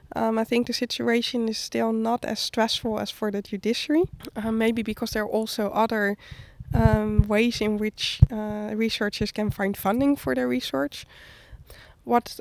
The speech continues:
I do think is that, um, we should discuss more about, uh, the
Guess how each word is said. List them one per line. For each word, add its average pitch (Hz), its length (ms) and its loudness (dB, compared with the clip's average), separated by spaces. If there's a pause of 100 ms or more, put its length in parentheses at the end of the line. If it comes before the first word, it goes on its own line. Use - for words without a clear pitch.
(100)
I 226 140 0
do 240 240 0
think 247 420 0
is - 260 -4
that, - 460 -4 (100)
um, 220 500 -2 (100)
we 233 120 0
should - 440 -4 (120)
discuss - 480 -2
more 220 440 2 (960)
about, 220 640 0
uh, 220 140 -2
the 214 340 -2